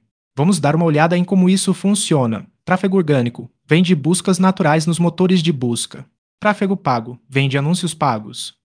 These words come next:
Tráfego orgânico. Leva tempo para construir. Tráfego pago. Resultados rápidos. Tráfego orgânico. É gratuito, mas exige esforço contínuo. Tráfego pago. Requer investimento financeiro.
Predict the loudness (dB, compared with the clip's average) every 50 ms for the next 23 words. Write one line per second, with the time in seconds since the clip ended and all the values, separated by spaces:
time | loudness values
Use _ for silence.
0 | _ _ _ -4 -2 -2 0 -2 -2 -2 -2 -2 -2 -2 -2 -4 -4 -6 -8 -12
1 | -18 _ _ -4 -2 -2 -2 -2 -2 -2 -4 -4 -2 -4 -4 -4 -6 -4 -2 -4
2 | -4 -4 -4 -4 -4 -4 -4 -6 -8 -12 -16 -20 _ _ _ _ _ _ -4 -4
3 | -2 0 0 -2 -2 -2 0 0 0 0 0 -4 -8 -14 -12 _ -6 -4 -4 -2
4 | -2 -2 -2 -2 -2 -4 -2 -2 -2 -2 -4 -8 -14 -16 -16 -14 -14 -14 -16 _
5 | _ _ _ _ _ _ -2 -2 0 0 0 0 2 2 2 2 0 0 0 -2
6 | -4 -6 -10 -16 -18 _ -6 -2 0 0 0 0 0 0 -2 -2 -2 -6 -10 -6
7 | -2 0 0 2 2 2 2 2 2 2 0 0 -2 -2 -2 -2 -2 -2 -4 -4
8 | -2 -2 -2 -2 -2 -2 -2 -2 -2 -4 -8 -12 -16 _ _ _ _ _ _ -2
9 | 0 0 0 0 0 0 -2 0 0 0 0 -2 -4 -10 -16 _ _ -6 -2 -2
10 | 0 0 0 0 0 0 0 0 2 2 0 0 -2 -2 -2 0 0 0 0 -2
11 | -2 -2 -4 -4 -8 -12 -16